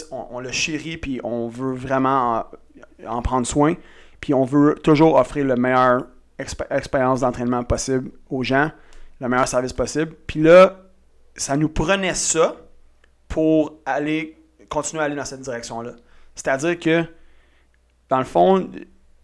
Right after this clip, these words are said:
en ayant du privé puis du cours en groupe dans le même centre, ça nous bloquait un peu. On l'avait déjà expliqué, là, mais je vais juste le réexpliquer rapido. C'est que là, tu sais, on avait des engagements avec, avec des gens pour du privé à certaines heures le matin et le soir aussi.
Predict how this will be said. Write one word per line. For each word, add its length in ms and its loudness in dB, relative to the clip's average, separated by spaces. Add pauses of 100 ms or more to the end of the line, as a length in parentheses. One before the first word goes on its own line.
(100)
en 260 2
ayant 320 2
du 200 -6
privé 340 -4
puis 120 -12
du 100 -12
cours 160 -2
en 120 -2
groupe 220 -4
dans 120 -2
le 100 -4
même 260 -4
centre, 500 -2 (240)
ça 580 2
nous 200 -4
bloquait 440 0
un 120 -4
peu. 160 -8
On 60 -6
l'avait 220 -6
déjà 140 -6
expliqué, 400 -8
là, 400 0
mais 160 -6
je 80 -8
vais 120 -2
juste 180 -6
le 80 0
réexpliquer 500 -8
rapido. 380 -4 (640)
C'est 160 -10
que 60 -2
là, 100 4
tu 140 -4
sais, 100 -2
on 120 0
avait 220 0
des 160 -2
engagements 380 0
avec, 180 -4 (300)
avec 260 -6
des 120 -6
gens 180 -6
pour 140 -10
du 100 -14
privé 480 -12
à 100 -8
certaines 300 -4
heures 160 0
le 100 -2
matin 360 -6 (520)
et 160 -4
le 140 0
soir 280 -4
aussi. 300 -12